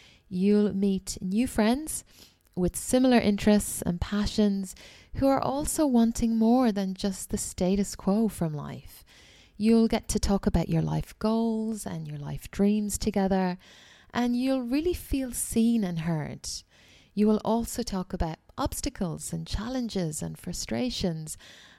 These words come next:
and you'll soon realize that you're not alone in these feelings, and that's,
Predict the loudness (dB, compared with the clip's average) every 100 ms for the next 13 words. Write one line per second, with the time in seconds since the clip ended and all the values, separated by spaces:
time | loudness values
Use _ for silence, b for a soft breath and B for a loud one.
0 | -6 -2 0 0 0 0 0 0 0 0
1 | 0 0 -2 -2 -4 -2 0 0 2 4
2 | 4 4 0 -2 -4 -6 -6 -4 -6 -8
3 | -12 -10 -10 -10 -10 -10 -10 -12 -20